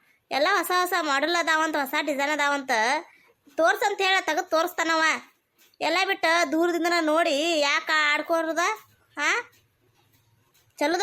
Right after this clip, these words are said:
ತಗೋ ಬಳಿ, ಹಾಕೋ, ಯಾವ ಬೇಕು ನೋಡು, ಅವಂಗ್ ಹೇಳು, ತೆಗ್ದ್ ತೋರಿಸ್ತಾನವ.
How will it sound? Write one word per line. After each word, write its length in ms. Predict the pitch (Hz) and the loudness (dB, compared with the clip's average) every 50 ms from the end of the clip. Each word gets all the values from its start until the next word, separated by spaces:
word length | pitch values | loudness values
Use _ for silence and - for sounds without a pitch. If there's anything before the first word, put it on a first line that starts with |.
| 403 | 0
ತಗೋ 240 | 381 392 349 359 392 | -2 0 0 0 2
ಬಳಿ, 220 | 359 349 339 370 403 | 2 2 2 2 2
ಹಾಕೋ, 320 | 370 330 330 320 - 415 | 2 2 0 0 0 0
ಯಾವ 240 | 392 359 330 349 359 | 2 2 2 2 2
ಬೇಕು 180 | 359 370 359 | 2 0 0
ನೋಡು, 260 | 339 349 370 381 370 359 | 0 0 2 2 2 2
ಅವಂಗ್ 140 | 359 330 | 0 0
ಹೇಳು, 340 | 311 320 349 349 339 359 349 | 2 2 2 2 2 2 0
ತೆಗ್ದ್ 240 | 349 302 311 349 - | 0 -2 -4 -4 -2
ತೋರಿಸ್ತಾನವ. 520 | - 311 330 330 - - 339 330 330 302 | -2 -2 -2 -2 -2 -4 -2 -2 0 0